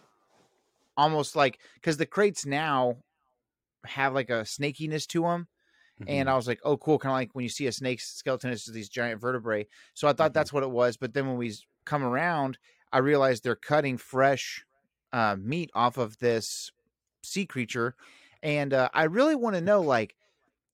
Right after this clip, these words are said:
Speaker 1: in The Mandalorian, they talked about how the krayt dragon has some kind of acid that it, it puts out, and that's how it almost, like, moves through the sand,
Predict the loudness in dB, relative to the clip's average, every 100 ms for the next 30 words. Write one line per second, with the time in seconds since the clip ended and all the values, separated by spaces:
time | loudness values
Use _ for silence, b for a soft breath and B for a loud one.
0 | _ -2 0 0 -4 -6 -10 -6 -2 0
1 | 0 0 0 2 4 4 2 0 -2 -4
2 | 0 -2 0 -2 0 2 2 0 -4 _
3 | _ -6 -6 -2 -2 -2 -2 0 0 0
4 | -4 -4 -8 b b -2 0 0 -4 -4
5 | -2 2 2 0 -6 -2 0 0 -2 -4
6 | -4 -8 _ _ 0 2 2 -2 -4 -4
7 | -4 _ _ 0 0 0 0 2 2 -2
8 | -6 -4 -4 -4 0 2 2 -2 -6 -6
9 | -6 -8 -18 _ _ _ _ 0 0 0
10 | -4 -4 -4 -6 -6 -6 -8